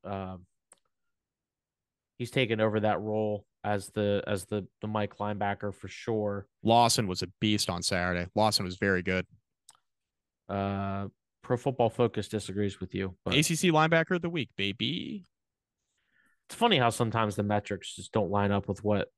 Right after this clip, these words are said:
Speaker 1: people
Speaker 2: Yeah.
Speaker 1: think. But
Speaker 2: Yeah.
Speaker 1: if you look at the, I mean, if you look at the three corners on Tech's roster that have played the most snaps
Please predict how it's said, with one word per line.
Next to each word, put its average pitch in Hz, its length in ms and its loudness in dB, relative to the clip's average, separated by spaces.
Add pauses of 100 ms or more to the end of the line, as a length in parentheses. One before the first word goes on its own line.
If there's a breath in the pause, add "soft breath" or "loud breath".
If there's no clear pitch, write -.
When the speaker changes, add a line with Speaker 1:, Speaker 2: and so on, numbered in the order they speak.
Speaker 1:
people 92 200 -2
Speaker 2:
Yeah. 90 120 2
Speaker 1:
think. 104 220 2 (540 soft breath)
But 143 140 4
Speaker 2:
Yeah. 135 60 6
Speaker 1:
if - 60 0
you 165 140 8
look 185 160 6
at 180 140 4
the, 147 240 6 (260)
I 123 40 4
mean, 135 180 4
if 127 140 0
you 139 60 2
look 156 140 6
at 151 100 -2
the 131 80 0
three 127 220 -4
corners 120 680 0 (460)
on 110 200 -2
Tech's - 300 0
roster 117 360 2
that 107 120 -2
have 101 100 -8
played 110 200 0
the 104 60 -6
most 107 240 -2
snaps 110 520 -2